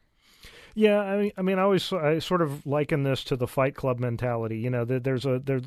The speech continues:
the, you know, the true loyalists wanna believe they operate completely outside the system, but if you operate outside the system,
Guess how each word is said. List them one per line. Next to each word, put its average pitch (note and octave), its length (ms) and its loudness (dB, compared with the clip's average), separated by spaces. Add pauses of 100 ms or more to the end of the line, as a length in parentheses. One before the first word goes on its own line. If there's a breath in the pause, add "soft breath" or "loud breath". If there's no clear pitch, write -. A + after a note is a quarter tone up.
the, C#3 200 -6
you D3 200 0
know, C#3 80 0
the B2+ 120 0
true G3 200 0
loyalists D#3 480 2
wanna C#3+ 160 0
believe C3 300 -2
they B2+ 100 0
operate B2+ 400 0
completely B2+ 460 -4
outside A#2+ 400 -6
the A2 80 -14
system, B2 480 -4
but B2 120 -2
if A#2+ 80 -6
you D3 140 -2
operate C#3 340 -2
outside B2+ 380 -2
the A2+ 60 -6
system, B2+ 480 -4